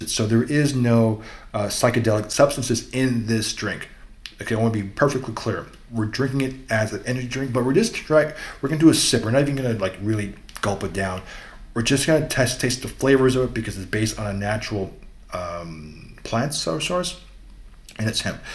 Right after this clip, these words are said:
'Cause I remember I have, like, there's, like, hemp lip balm, hemp, uh, lotion. They have hemp, like, s-, hats and s-, uh, you know, clothing people make. It's not just the, I guess the,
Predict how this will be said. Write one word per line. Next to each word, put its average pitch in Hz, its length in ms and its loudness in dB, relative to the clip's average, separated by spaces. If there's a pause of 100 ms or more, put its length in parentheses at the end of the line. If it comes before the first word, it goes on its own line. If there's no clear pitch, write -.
(160)
'Cause 127 80 2
I - 0 -
remember 160 240 4
I 147 100 6
have, 135 380 4
like, 101 200 -2 (140)
there's, 117 180 0
like, - 160 -8
hemp - 460 -2
lip 135 240 2
balm, 131 460 4 (220)
hemp, 117 260 0 (120)
uh, 98 180 -4 (100)
lotion. 127 640 2
They 113 80 2
have 104 200 -2
hemp, 113 200 0 (220)
like, 98 80 -10
s-, - 240 -2
hats 117 440 0
and 98 120 -4
s-, - 200 -2
uh, 98 120 -4 (200)
you 98 60 -8
know, 85 80 -8
clothing 120 500 -2 (220)
people 113 200 0
make. 113 320 4 (300)
It's 135 220 2
not 135 360 4
just 120 500 2
the, 107 500 -2
I 107 80 -2
guess 113 240 0
the, 104 240 -4